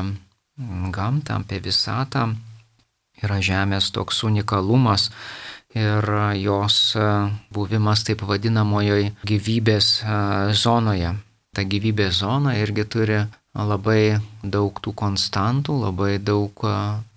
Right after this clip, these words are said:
tų ribų, kurios atrodytų yra sudėliotos visiškai neatsitiktinai. Taip preciziškai, e, tiksliai, kad jeigu bent keli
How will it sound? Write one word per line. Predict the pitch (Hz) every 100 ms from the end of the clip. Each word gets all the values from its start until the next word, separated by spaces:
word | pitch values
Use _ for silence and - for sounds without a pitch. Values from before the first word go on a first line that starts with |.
| -
tų | 110 104
ribų, | 98 92 107 139
kurios | - 117 107 110 110
atrodytų | 110 107 107 107 107 110 110 -
yra | 107 107
sudėliotos | - 113 107 107 110 107 110 104 - - _ _
visiškai | 101 107 107 - 110 107
neatsitiktinai. | 107 110 110 - 107 110 - - 110 107 92 82 85 - _ _ _ _ _
Taip | 107 104 -
preciziškai, | 107 101 98 - 104 107 - - 101 98 - _ _ -
e, | 104 101 98 104 _
tiksliai, | - 110 - 135 143 - -
kad | - 92 -
jeigu | 104 104 104 101 101 98 101 _ _
bent | 98 104 101 104 -
keli | 107 104 107 107